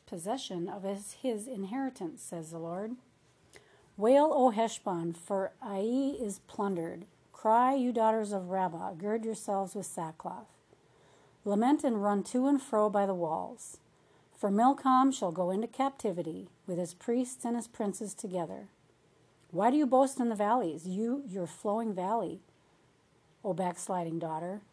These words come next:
who trusted in her treasures, saying, 'Who will come against me?' Behold, I will bring fear upon you," says the Lord God of hosts. "From all those who are around you,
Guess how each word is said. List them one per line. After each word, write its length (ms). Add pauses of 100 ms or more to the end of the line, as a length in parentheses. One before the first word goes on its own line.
(600)
who 120
trusted 420
in 100
her 100
treasures, 540
saying, 460
'Who 120
will 120
come 200
against 360
me?' 300 (640)
Behold, 460
I 100
will 120
bring 220
fear 340
upon 380
you," 200
says 280
the 60
Lord 320 (360)
God 240
of 80
hosts. 600 (460)
"From 200
all 140
those 380
who 140
are 180
around 320
you, 300